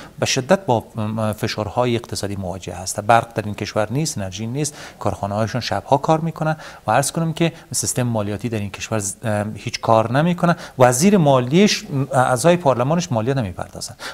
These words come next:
و حتی اگر می‌خواین مالیه بپردازن و با مالیات زنگ می‌زنن میگه خب از فعلاً از شما نمی‌گیریم. به این شکل شما نمی‌تونه کشور رو اداره بکنی. ناگزیر هستی رفرم رو درش بیاری. وقتی رفرم درش میاری مز-، مجبور هستی در ابزارهای سیاست خارجی خودت هم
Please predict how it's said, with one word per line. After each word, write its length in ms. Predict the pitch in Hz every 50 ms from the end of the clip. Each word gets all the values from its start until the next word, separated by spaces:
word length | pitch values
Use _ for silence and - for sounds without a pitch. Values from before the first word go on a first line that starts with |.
| -
و 40 | 143
حتی 180 | 165 180 - 190
اگر 120 | 170 160
می‌خواین 320 | 151 147 147 139 165 151
مالیه 240 | 139 135 135 131 139
بپردازن 420 | 131 135 - 131 117 123 127 143 131
و 60 | 123 -
با 220 | - 139 120 123 123 123 127 127 131 - 143
مالیات 360 | 131 127 127 123 123 127 120
زنگ 180 | 107 131 127 123
می‌زنن 220 | 127 131 160 170
میگه 160 | 165 147 -
خب 180 | 123 - 135 120
از 160 | 117 107 - - - - - - -
فعلاً 340 | - - 120 117 123 120 120
از 120 | - 113 -
شما 180 | - 113 110
نمی‌گیریم. 500 | 110 110 104 98 92 87 - 90 87 90 - - - - - -
به 60 | 131
این 120 | 143 170 185
شکل 300 | 175 - 156 - - 107
شما 220 | - - 117 123
نمی‌تونه 340 | 131 147 156 123 - 95 90
کشور 300 | - - 95 - - 95
رو 80 | 92 95
اداره 240 | 92 - 95 92
بکنی. 120 | 95 98 - -
ناگزیر 400 | 101 110 113 110 117 143 151 170
هستی 220 | 147 127 - 143 127 - - - - - -
رفرم 320 | - - - 131 120 101
رو 120 | 98 92 92
درش 300 | - 92 87 85 - - 98 98 98 - - 175 _ - - 110
بیاری. 260 | 90 110 101 95 95 - - - - -
وقتی 220 | 151 185 - - 233
رفرم 380 | 202 180 - 151 165 185 160
درش 280 | 127 110 101 - - -
میاری 260 | 110 107 110 123 160
مز-، 220 | 170 147 127 117 104 113 113 -
مجبور 340 | 139 120 113 104 120 165 185
هستی 180 | 165 175 - 170
در 220 | 135 120 107 104
ابزارهای 480 | 104 - - 113 104 98 - - 165 156
سیاست 320 | - - 107 - - 104
خارجی 360 | - - 104 101 101 107 139
خودت 320 | 131 - 123 123 120 - 131
هم 100 | 135